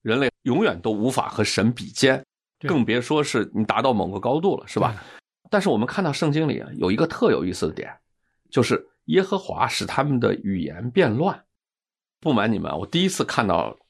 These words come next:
Speaker 1: 这儿的时候，我心里头冒出一句话来，就说：“诶，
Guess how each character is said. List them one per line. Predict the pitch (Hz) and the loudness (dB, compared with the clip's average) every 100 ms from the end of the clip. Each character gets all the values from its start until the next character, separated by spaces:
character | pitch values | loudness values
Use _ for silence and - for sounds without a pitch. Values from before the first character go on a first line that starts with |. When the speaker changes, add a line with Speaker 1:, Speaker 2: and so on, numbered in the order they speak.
| _ | _
Speaker 1:
这 | - | 2
儿 | 92 | 2
的 | 82 | 2
时 | 92 | -2
候， | |
我 | 85 | 0
心 | - 131 | 0 0
里 | |
头 | 101 123 120 - | 2 2 0 -2
冒 | 147 127 | 0 0
出 | - 120 | 0 -2
一 | |
句 | 120 | -2
话 | 131 - 131 | -2 0 0
来， | - | -2
就 | 117 110 | -4 -2
说 | 117 120 - _ _ - | 0 -2 -4 _ _ -6
：“诶， | 92 151 | 0 0